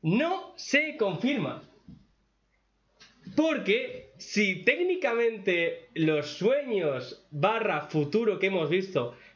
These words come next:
Kaguya fotógrafa barra el sueño de Ayasaka es real, estos dos no acaban juntos.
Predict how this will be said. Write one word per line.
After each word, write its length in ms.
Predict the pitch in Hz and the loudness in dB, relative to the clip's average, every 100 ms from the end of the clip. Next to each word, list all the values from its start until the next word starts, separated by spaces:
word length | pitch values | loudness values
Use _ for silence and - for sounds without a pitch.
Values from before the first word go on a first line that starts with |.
| - | -2
Kaguya 500 | 143 135 170 202 190 | 0 2 2 2 0
fotógrafa 880 | 160 160 175 151 127 135 120 113 - _ _ | -2 0 2 2 0 -2 -2 -4 -12 _ _
barra 560 | 135 139 190 165 131 117 | 0 2 2 0 -4 -2
el 360 | 135 131 131 - | 0 2 -2 -8
sueño 760 | - - 190 240 254 196 143 | -12 -2 2 2 2 0 0
de 840 | 135 127 127 123 127 123 117 113 - - | -2 0 2 2 2 2 0 -2 -8 -4
Ayasaka 760 | 139 135 123 202 202 117 113 - - | 0 0 2 0 2 -2 -4 -14 -4
es 400 | 139 135 - - | 0 0 -4 -10
real, 720 | 135 139 160 170 160 190 220 - _ _ _ _ _ _ _ | -2 0 2 0 0 0 -2 -8 _ _ _ _ _ _ _
estos 480 | 139 139 135 180 156 | 0 0 2 0 2
dos 200 | 139 185 | 2 2
no 80 | 202 | 0
acaban 360 | 156 120 113 113 | 0 -2 -2 -2
juntos. 580 | 185 208 - - - | -2 -2 -4 -14 -20